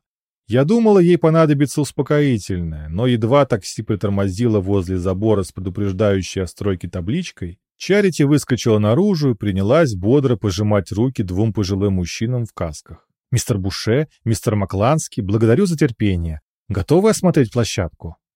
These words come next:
Я вышла за ней и сдержанно представилась. "Долорес?" переспросил один из мужчин, коренастый и седовласый, с глубокими заломами морщин на широком лбу. Его глаза пытливо изучали моё лицо, словно мы могли встречаться раньше.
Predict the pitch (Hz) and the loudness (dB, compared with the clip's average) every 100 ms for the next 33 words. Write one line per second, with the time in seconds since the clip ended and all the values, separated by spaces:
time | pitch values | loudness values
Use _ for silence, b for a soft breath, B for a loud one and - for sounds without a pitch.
0 | _ 107 139 208 190 185 151 113 110 131 | _ -2 2 2 2 0 0 2 2 2
1 | 185 160 85 95 120 110 117 113 107 - | 2 0 0 2 2 0 -4 -6 -8 -6
2 | 98 87 82 82 - - _ _ _ - | -6 -6 -8 -12 -16 -20 _ _ _ -14
3 | 104 107 - 92 98 165 202 - _ _ | -4 -2 0 -2 -2 -2 -2 -6 _ _
4 | _ _ - 110 110 - - 233 147 127 | _ _ -4 -2 -2 2 2 2 2 2
5 | 110 113 101 104 98 - 180 143 101 92 | 2 0 0 0 -2 -2 -2 -2 -2 -2
6 | 107 170 175 - 135 - 127 135 135 131 | 0 2 0 0 -2 0 2 4 4 4
7 | 113 - 90 87 98 92 120 165 - 135 | 2 -2 -6 -2 -4 0 2 2 0 -2
8 | 107 101 101 107 113 101 95 87 - 117 | 0 2 2 2 0 0 -2 -4 -4 -2
9 | 131 113 - 95 92 98 98 95 90 82 | -2 -2 -2 -2 -2 -4 -4 -4 -4 -8
10 | _ _ - 101 135 208 190 175 143 185 | _ _ -2 0 4 4 6 6 6 4
11 | 165 135 156 160 156 143 143 170 151 117 | 2 2 2 4 4 2 0 2 4 4
12 | 98 95 92 90 87 - 87 - 101 127 | 2 2 2 0 -2 -6 -8 -6 0 2
13 | 151 143 123 120 113 98 107 107 - 98 | 2 2 0 0 -2 -2 -2 -4 -6 -6
14 | - 101 - 104 101 92 85 - - | -2 -2 -2 -2 0 0 -4 -12 -20